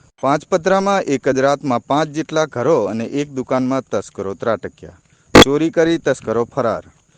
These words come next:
પંચમહાલ જિલ્લાના ઘોગંબા તાલુકાના પાંચપત્રામાં એક જ રાતમાં પાંચ જેટલા ઘરો અને એક દુકાનમાં ચોરીના બનાવથી ગામમાં ચકચાર મચી જવા પામી છે.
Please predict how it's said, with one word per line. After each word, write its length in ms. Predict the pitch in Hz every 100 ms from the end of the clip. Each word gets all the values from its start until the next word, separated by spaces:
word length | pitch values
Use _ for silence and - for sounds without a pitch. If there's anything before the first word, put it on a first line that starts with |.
| _ _ _
પંચમહાલ 440 | - 127 127 180 180
જિલ્લાના 340 | 175 180 175
ઘોગંબા 400 | 147 117 123 131
તાલુકાના 440 | 123 127 135 135 127
પાંચપત્રામાં 800 | 107 98 - 101 110 117 113
એક 220 | 80 123 143
જ 100 | 131
રાતમાં 340 | 131 131 135
પાંચ 280 | - 110 117
જેટલા 300 | 107 - 104
ઘરો 320 | 107 135 113
અને 240 | 87 95
એક 160 | 107 123
દુકાનમાં 460 | 123 - 123 123 123
ચોરીના 460 | 117 98 95 95
બનાવથી 520 | 92 110 117 - 87 - _ _ _ _
ગામમાં 320 | 120 143 151 147
ચકચાર 440 | 113 87 107 104 85
મચી 280 | 110 113 131
જવા 260 | 107 98
પામી 380 | 120 135 110 92
છે. 200 | - -